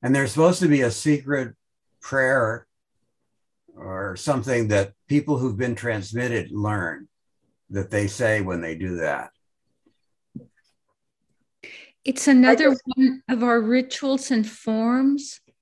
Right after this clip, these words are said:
Speaker 2: that brings us back. In all these years, I didn't know why they offered incense at the beginning of the, of the service,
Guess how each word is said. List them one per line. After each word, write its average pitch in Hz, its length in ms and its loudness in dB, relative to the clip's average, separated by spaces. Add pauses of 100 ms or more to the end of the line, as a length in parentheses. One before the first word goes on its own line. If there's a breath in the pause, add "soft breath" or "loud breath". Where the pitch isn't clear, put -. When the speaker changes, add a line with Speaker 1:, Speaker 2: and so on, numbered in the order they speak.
(300)
Speaker 2:
that 226 300 -8
brings 240 400 4
us 233 180 -2
back. 214 560 -2
In 214 140 -2
all 220 180 -2
these 233 280 -4
years, 240 360 0
I 220 100 0
didn't 214 300 -4
know 220 160 -4
why 208 360 -2
they 214 200 -4
offered 202 380 -4
incense 214 540 -4
at 202 120 -6
the 196 60 -8
beginning 196 500 2
of 202 140 -4
the, 180 260 -6 (840 soft breath)
of 185 140 -6
the 190 100 -4
service, 220 1000 -2